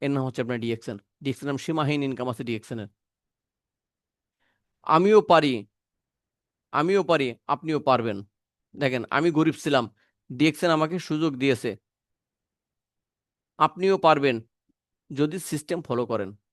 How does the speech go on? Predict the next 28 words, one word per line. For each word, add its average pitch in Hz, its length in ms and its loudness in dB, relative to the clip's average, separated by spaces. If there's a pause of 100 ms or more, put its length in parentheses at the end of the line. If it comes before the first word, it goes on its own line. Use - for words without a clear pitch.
(1120)
আমরা 151 260 2
এখানে, 175 300 2
আমিও 160 260 0
একসময় 160 340 -2
আপনাদের 151 300 -2
মতো 147 300 -4 (500)
কিংবা 139 380 2 (200)
আরো, 175 420 0 (200)
আরো 196 480 4 (120)
অনেক 214 400 0
নিম্ন 202 300 0
লেভেল 175 240 0
থেকে 165 200 -2
আমি 160 140 0
আপনার 151 200 -2
উঠে 147 180 2
আসছি 147 200 0
এই 135 60 2
পর্যন্ত, 110 420 -6 (340)
অনেক 180 300 -2
নিম্ন 160 300 -2
লেভেল 151 220 0
থেকে 143 160 -6
এই 151 40 -4
পর্যন্ত 143 160 -4
উঠে 131 280 -2
আসছি। 110 320 -2 (360)
তাহলে 147 360 2